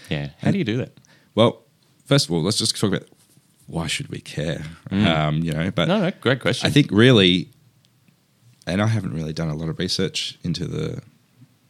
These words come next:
Speaker 2: the science of this, I suppose, but, you know, <laughs> arsenic <laughs> is obviously, for one, not one thing that you wanna be eating.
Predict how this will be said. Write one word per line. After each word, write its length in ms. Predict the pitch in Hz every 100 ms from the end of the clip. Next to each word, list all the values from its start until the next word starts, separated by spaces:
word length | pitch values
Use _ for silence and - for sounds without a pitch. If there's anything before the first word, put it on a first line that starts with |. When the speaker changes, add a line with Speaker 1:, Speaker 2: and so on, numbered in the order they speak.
| _ _ -
Speaker 2:
the 40 |
science 460 | - 80 104 - -
of 120 | 143
this, 200 | 175 -
I 80 | 143
suppose, 460 | - 143 151 175
but, 300 | - 87 90 - - - - _ _ - _ _ -
you 120 | 87
know, 180 | 71 78 - _ _ - -
<laughs> 560 | - - - - - -
arsenic 600 | 107 - - 85 - - -
<laughs> 100 | -
is 200 | 160 -
obviously, 440 | 131 113 110 120 101
for 320 | - - 98
one, 280 | 85 85 127 - -
not 180 | - 85
one 160 | 80 85
thing 320 | - 82 85
that 120 | 80
you 120 | 82
wanna 160 | 78 80
be 320 | 80 80 78 -
eating. 440 | 92 - 98